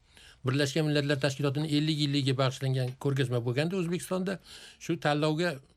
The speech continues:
avvalambor respublika bosqich-, e, shahar bosqichida, viloyat bosqichida, keyin respublika bosqichida bo'lib o'tgandi shu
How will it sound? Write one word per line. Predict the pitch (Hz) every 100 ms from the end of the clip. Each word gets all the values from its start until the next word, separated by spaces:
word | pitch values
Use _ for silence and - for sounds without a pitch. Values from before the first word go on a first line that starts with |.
| _
avvalambor | - 143 147 151 151 151
respublika | 147 - 202 190
bosqich-, | 180 - - -
e, | 139 131
shahar | - 151 175 165
bosqichida, | 175 - - 165 180 - - - _ 117
viloyat | 127 156 -
bosqichida, | 180 - - 190
keyin | 135 151 175 -
respublika | 139 131 151 156
bosqichida | 147 135 - - 175 170 - - - - - - -
bo'lib | 139 160
o'tgandi | 147 139 117 104
shu | -